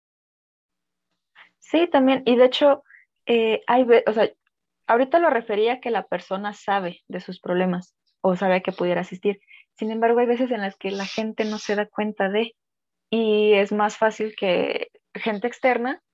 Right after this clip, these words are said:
familiares, amigos, compañeros, digan, "Oye, este, te veo mal en esta situación, te ve-, te recomiendo ir", o algo. Claro que a veces por esa razón uno no va porque es como de, "Ay, claro que no". Entonces,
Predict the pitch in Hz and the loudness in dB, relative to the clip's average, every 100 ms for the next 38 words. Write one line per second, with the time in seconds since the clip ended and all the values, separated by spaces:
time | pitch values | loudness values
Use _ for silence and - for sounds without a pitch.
0 | _ _ - 196 190 190 185 190 190 180 | _ _ -10 -8 -4 -2 0 0 -4 -10
1 | 175 175 180 185 - 180 180 175 185 196 | -8 -6 -6 -6 -6 -6 -6 -4 -6 -8
2 | _ _ _ _ - 214 214 214 - 202 | _ _ _ _ -4 0 2 0 -4 -6
3 | 214 208 - 175 180 - 175 180 180 190 | -2 -2 -2 -6 -10 -14 -6 -4 -2 -2
4 | 190 185 180 180 180 170 - 170 196 208 | -2 -4 -8 -10 -12 -10 -10 -4 -2 0
5 | 214 202 180 175 - 190 185 180 175 170 | -2 -4 -4 -4 -4 -4 -2 -2 -4 -4
6 | 175 170 165 196 202 202 226 185 _ _ | -2 0 2 2 2 2 0 -4 _ _
7 | _ _ _ _ - _ - 226 254 247 | _ _ _ _ -20 _ 0 2 4 2
8 | 202 226 220 196 190 214 202 - - - | 2 0 -2 -2 -2 -2 -2 -2 -6 -8
9 | - - 196 196 202 202 196 - 208 214 | -10 -6 -6 -6 -10 -8 -10 -8 -4 -2
10 | 214 214 202 196 190 175 - 175 156 156 | 2 4 2 0 -8 -8 -10 -4 0 0
11 | 160 _ - 277 349 208 170 160 170 - | -2 _ -6 -4 -2 -4 -2 -4 -6 -14
12 | 196 196 220 | -8 -6 -6